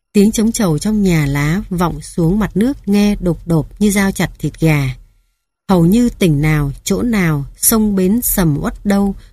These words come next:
cũng có nhà hát. Cả trong thành phố Sài Gòn.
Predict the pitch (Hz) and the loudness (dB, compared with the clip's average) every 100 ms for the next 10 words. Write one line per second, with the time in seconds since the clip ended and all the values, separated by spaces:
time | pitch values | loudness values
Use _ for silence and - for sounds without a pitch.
0 | _ - 208 - 160 185 202 135 180 226 | _ -2 -2 -2 -2 2 0 0 -2 -4
1 | - - _ _ _ _ - 170 - 226 | -8 -20 _ _ _ _ -2 -2 0 -2
2 | 208 147 - 151 196 - 156 156 151 135 | 0 -2 -2 -4 -2 -2 -2 0 -2 -4